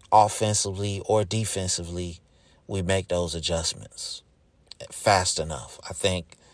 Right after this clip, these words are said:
um, you know, some of the stuff that teams have,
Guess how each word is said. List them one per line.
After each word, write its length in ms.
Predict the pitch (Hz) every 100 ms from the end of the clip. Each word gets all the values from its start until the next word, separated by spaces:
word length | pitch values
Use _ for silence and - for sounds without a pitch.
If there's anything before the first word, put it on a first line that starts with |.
| - - _ _ _ _ _ _ _ - -
um, 420 | 87 85 82 76 76 - - - - _ _ _ _ _ _ _ _ _ _ _ _ _ - -
you 100 | 107
know, 160 | 92
some 260 | 85 - 110
of 60 | 101
the 60 |
stuff 340 | 95 - 95 -
that 220 | 85 -
teams 360 | - 107 98
have, 160 | 92 80